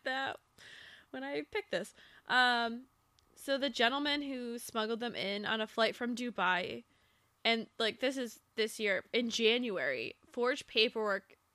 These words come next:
like, declaring them as replicas that were made to look old.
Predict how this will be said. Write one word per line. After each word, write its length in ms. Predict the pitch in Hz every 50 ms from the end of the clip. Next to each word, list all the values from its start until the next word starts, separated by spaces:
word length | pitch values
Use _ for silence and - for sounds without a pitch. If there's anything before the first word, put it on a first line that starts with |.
| _ _ _ _ -
like, 180 | 220 214 196 -
declaring 520 | 214 214 - - 220 214 226 240 240 240
them 200 | 233 220 214 - -
as 280 | - 202 196 190 -
replicas 640 | - 233 240 240 - 240 233 - - 233 214 208 220 -
that 120 | 208 180
were 100 | 185 190
made 320 | 202 208 208 202 196 202 -
to 120 | - 226
look 180 | 208 196 - -
old. 420 | - 151 156 170 143 110 214 -